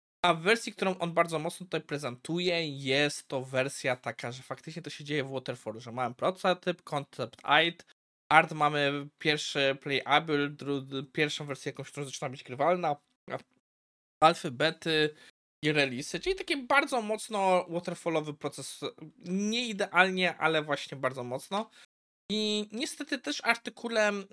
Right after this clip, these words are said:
jak czytałem, powiedziałbym, że połował się artykuł, że autor na trochę starsze rozwiązania, mimo że wchodzi trochę w nowych gier, e, systemów też. Co mi się bardzo dobrze spodobało,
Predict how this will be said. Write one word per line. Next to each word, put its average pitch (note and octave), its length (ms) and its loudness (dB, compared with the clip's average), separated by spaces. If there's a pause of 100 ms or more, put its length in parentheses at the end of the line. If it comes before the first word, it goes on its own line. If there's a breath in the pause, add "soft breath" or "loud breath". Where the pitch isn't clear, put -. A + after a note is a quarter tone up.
jak F3+ 140 -6
czytałem, F#3 500 2
powiedziałbym, E3+ 400 -2
że D#3 80 -6
połował D3 360 0
się - 160 -6
artykuł, D3 520 -8
że C#3+ 240 -4
autor D3 280 0
na B2+ 120 -6
trochę C#3+ 220 -14
starsze C#3+ 480 -2
rozwiązania, B2+ 560 -4
mimo B2 200 -8
że B2 100 -12
wchodzi A#2 260 -12
trochę A#2+ 220 -18
w A#2 40 -16
nowych A2+ 340 -12
gier, A2+ 300 -2
e, - 340 -10
systemów - 460 -12
też. - 240 -14 (680 soft breath)
Co F3 60 2
mi C4 120 -2
się C#4+ 160 2
bardzo G#3 380 4
dobrze F#3 260 -4
spodobało, D3+ 760 2